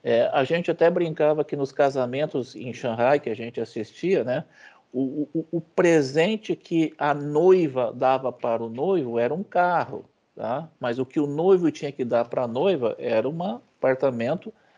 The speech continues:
é, num valor mínimo aí de cem metros quadrados,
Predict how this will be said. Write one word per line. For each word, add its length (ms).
é, 460
num 160
valor 460
mínimo 500
aí 80
de 100
cem 240
metros 340
quadrados, 720